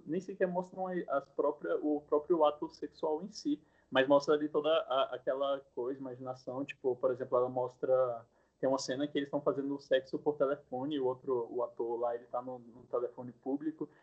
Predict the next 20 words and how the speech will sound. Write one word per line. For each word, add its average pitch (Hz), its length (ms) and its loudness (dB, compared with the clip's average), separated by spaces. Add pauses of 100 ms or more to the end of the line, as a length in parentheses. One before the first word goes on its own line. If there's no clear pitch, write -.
(140)
e 123 80 8
é 139 60 10
assim, 147 240 0
é - 40 0
super 180 380 -2 (100)
divertida 151 440 -4
a 139 40 -6
cena, 135 340 -2
é - 20 0
muito 131 180 -4
engraçado. 139 420 4
Então, 143 320 6 (240)
essa 175 200 8
pegada 143 520 4
de, 127 560 -2
de 123 60 -10
o 123 40 -12
diretor 123 400 -4
ter 147 260 -4
pego 120 360 -2